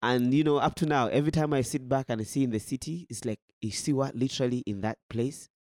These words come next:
it's like I met all the doorways to the city as well. You know, it's those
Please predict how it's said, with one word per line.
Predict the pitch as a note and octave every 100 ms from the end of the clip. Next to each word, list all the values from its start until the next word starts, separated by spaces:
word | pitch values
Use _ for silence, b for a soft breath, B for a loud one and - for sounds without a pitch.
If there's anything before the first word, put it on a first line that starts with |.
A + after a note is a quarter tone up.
| _ _ _ _ _ _ -
it's | - -
like | F#2+ - -
I | G2 F#2+
met | G2 G#2+ A2 -
all | G#2 G#2
the | G2 F#2
doorways | F#2 G#2 F#2+ F#2 -
to | -
the | F2
city | - G2+ F2+ F2+
as | F#2+
well. | F#2 F#2 - _ _ _ _ _ _ _ _ _ _ _
You | - A#2
know, | A#2+
it's | B2 - -
those | D3 D3 B2+